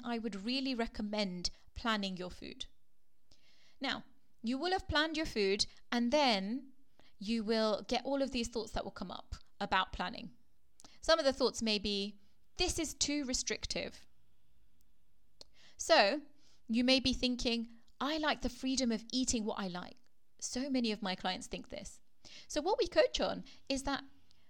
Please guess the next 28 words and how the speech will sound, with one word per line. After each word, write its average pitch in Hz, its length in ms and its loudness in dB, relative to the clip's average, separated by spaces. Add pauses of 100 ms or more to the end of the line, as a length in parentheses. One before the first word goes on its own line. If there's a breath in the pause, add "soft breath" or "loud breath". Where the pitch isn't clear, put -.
(420 soft breath)
the 285 100 -2
freedom 359 460 2
actually 247 340 2
comes 269 320 -2
from 196 300 0 (120)
not 254 300 0
allowing 233 420 0
the 190 80 -4
food 240 360 -4
thoughts - 220 -4
to - 100 -6
constantly 233 640 -2
be 226 200 2
there - 280 -2 (240 loud breath)
and 214 160 2
taking 226 300 4
up 208 120 -2
that - 180 0
brain 226 220 0
space - 420 -8 (240 loud breath)
so 247 280 -2
that 220 140 -4
you 240 180 -4
can 247 220 0
do 233 120 -2
your 226 200 0
job 208 220 -4 (480)
properly 269 680 4